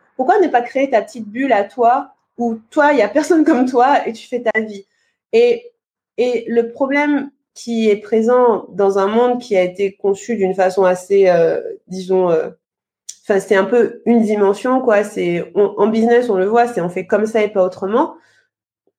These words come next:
C'est que tes repères, ils vont venir de là parce que tu n'auras pas forcément d'exemple de gens qui ont fait différemment.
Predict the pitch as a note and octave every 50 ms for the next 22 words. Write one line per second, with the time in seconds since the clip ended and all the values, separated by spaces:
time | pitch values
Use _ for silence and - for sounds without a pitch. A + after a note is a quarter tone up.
0 | _ _ _ _ _ _ - - - B3+ A#3 C4+ C#4 C#4 B3+ G3+ G#3+ A3 G#3+ A3
1 | C4 C4 C4 A#3+ A3 G#3 G3+ G#3 G3 G3+ G3+ F#3+ F#3+ F#3+ G3+ A3+ B3+ C4+ C4 C4
2 | G#3 - A3 A3 A3 G3+ G3+ G3+ G#3+ A3 A3 A3 A3 A3 - G#3+ G3+ G3 G3 G3
3 | F#3+ G3 G#3+ G#3+ B3 B3+ B3+ A3 G3 G3 A3 A#3 A3+ - G3+ G3 F#3+ - G3+ F#3+
4 | F#3 F#3+ F3+ - F#3+ F#3 F3+ F3+ E3+ E3 -